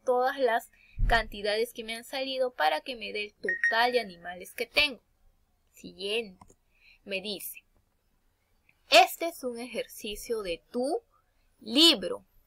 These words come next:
¿sí? Me dice, "En el cuadro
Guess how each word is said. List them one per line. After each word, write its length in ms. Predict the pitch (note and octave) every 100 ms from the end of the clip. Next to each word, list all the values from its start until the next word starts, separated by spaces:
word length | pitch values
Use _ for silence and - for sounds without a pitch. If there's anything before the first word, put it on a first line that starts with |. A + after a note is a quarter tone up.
| -
¿sí? 440 | - A3+ B3 F4 _ _ _ -
Me 220 | - B3
dice, 420 | D4+ C#4 - - _ _ _ -
"En 280 | B3+ C4 C4
el 160 | C4
cuadro 840 | - E4 E4+ E4+ - A#3+ A#3+ C4+